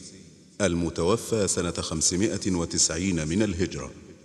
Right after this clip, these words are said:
فإن النظم المبارك الموسوم بحرز الأماني ووجه التهاني للإمام الصالح الورع القاسم بن فرّه قد جمع ناظمه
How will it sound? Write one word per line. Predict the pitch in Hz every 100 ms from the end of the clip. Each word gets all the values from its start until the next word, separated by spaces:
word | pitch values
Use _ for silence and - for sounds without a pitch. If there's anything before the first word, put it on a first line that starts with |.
| - - - - _
فإن | - 87 90 82
النظم | 78 82 110 110
المبارك | 101 92 87 98 90 80 - - - - - -
الموسوم | - 80 78 76 - 120 104
بحرز | 85 80 110 107 107
الأماني | 92 87 90 95 90 82
ووجه | 73 80 98 87
التهاني | 80 - 76 92 80 73 67 - 92 78 - - 85
للإمام | 85 78 82 85 110 117
الصالح | 98 - 98 101 87 -
الورع | 80 90 92 69 65 - - - - -
القاسم | - - 120 123 - 95 85
بن | 73
فرّه | 78 113 92 80 73 - - - - - -
قد | 95 73
جمع | 69 120 131 110
ناظمه | 98 87 78 104 87